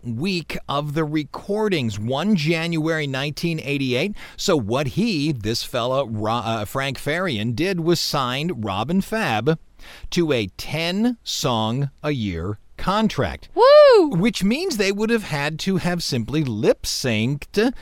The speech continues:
Speaker 1: ten songs a year.
Speaker 2: Wow.
Speaker 1: There's also this belief, now, here, think of it today.
Speaker 2: Uh-huh.
Speaker 1: There's also this belief that Britney Spears didn't sing a whole bunch of her hits.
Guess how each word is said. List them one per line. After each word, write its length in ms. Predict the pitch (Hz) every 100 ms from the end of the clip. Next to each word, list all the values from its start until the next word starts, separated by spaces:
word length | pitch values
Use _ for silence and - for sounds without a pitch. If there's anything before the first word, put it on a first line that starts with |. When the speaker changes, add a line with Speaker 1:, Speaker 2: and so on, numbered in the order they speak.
| - -
Speaker 1:
ten 400 | 120 117 131 165
songs 520 | - 107 95 113 123 -
a 80 | 147
year. 480 | 151 143 240 277 160
Speaker 2:
Wow. 600 | 233 311 320 311 285 254
Speaker 1:
There's 180 | 269 247
also 400 | 240 254 - 269 226
this 260 | 208 233
belief, 440 | - 190 165 180 202
now, 140 | 190 196
here, 400 | 175 190 - 254
think 260 | - 285 294
of 100 | 262
it 140 | 226
today. 600 | - 165 196 165 67 -
Speaker 2:
Uh-huh. 300 | 196 208 208
Speaker 1:
There's 200 | 190 240
also 340 | 185 226 - 262
this 200 | 214 -
belief 380 | - 143 151 -
that 160 | 113
Britney 300 | 139 151 220
Spears 460 | 202 - 110 123 131
didn't 300 | - 156 202
sing 380 | - - 226 185
a 40 |
whole 280 | 117 147 156
bunch 360 | 120 110 107 156
of 80 |
her 200 | 139 156 160
hits. 680 | 165 262 92 - - -